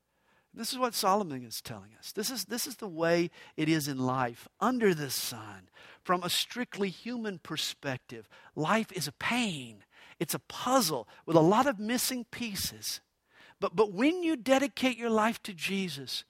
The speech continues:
and when you focus on what exists above the sun, suddenly the missing pieces come together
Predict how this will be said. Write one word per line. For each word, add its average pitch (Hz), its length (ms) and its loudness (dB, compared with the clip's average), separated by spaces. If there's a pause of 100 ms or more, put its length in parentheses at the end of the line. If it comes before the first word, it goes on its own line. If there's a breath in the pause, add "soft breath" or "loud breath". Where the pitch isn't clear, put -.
(320 soft breath)
and 208 100 -2
when 311 140 0
you 370 140 -2
focus 277 520 0
on 233 160 -2
what 247 180 2
exists 226 540 0
above 190 580 0
the 170 100 -4
sun, 139 500 -4 (220 loud breath)
suddenly 190 580 0 (360 loud breath)
the 147 60 -10
missing 208 440 -2
pieces 196 420 -4
come 156 240 -6
together 135 540 -2